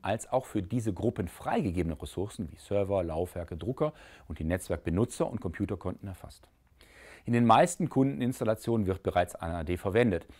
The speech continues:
Ich habe bei der Vorstellung der L-T-A-Lösung auf der LAN Update Roadshow mehrmals die Frage gestellt,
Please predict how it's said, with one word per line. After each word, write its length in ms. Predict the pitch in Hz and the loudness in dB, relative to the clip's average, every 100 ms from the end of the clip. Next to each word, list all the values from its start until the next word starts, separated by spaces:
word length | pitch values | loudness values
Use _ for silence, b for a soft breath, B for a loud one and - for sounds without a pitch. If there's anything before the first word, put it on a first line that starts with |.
| b - | b -8
Ich 120 | 110 | -6
habe 80 | 104 | -2
bei 100 | 92 | -2
der 80 | |
Vorstellung 560 | 87 - 120 - 120 104 | -4 -2 -2 -2 -4 -2
der 140 | 92 | -4
L-T-A-Lösung 680 | 90 - 80 85 117 117 104 | -6 -8 -2 2 4 4 0
auf 80 | 95 | -4
der 120 | 90 | -2
LAN 180 | 85 92 | -2 -4
Update 280 | - 87 - | -8 -8 0
Roadshow 360 | 110 - 104 | 0 2 0
mehrmals 440 | 87 123 92 87 - | 0 2 0 -2 -8
die 120 | 85 | -14
Frage 420 | - 64 80 92 | -12 -8 -8 -6
gestellt, 460 | 85 - 80 135 | -10 -8 -2 -2